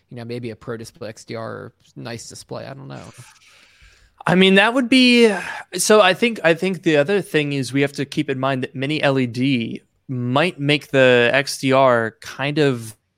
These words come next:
Speaker 2: unnecessary. Like, I think, I think we'll be able to get plenty of quality without the expense. I mean, just imagine the, the X D R display is so expensive. If you try to slap an iMac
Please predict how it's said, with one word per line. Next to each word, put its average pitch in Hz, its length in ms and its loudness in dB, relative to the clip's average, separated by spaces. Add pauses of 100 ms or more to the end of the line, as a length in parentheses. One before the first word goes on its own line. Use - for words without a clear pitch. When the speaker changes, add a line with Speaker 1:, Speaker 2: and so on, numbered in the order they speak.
(120)
Speaker 2:
unnecessary. 131 920 -2 (360)
Like, 139 300 -2
I 131 80 -2
think, 160 280 -6
I 135 80 -4
think 143 220 -8
we'll 139 100 -4
be 131 120 0
able 131 100 0
to 127 80 0
get 120 260 -2 (240)
plenty 131 280 -6
of 117 100 -6
quality 123 460 0
without 113 460 -4 (220)
the 123 200 -4
expense. - 720 -8 (400)
I 143 60 -4
mean, 147 100 0
just 175 160 -2
imagine 143 640 2
the, 135 220 -4
the 135 180 0
X 156 180 -2
D 135 120 -2
R 135 100 2
display 131 340 -4
is 120 100 -4
so 131 160 -4
expensive. 123 760 -6 (300)
If - 60 -6
you 139 80 0
try 147 300 2
to 147 100 6
slap 127 520 -2
an 117 140 0
iMac 131 520 0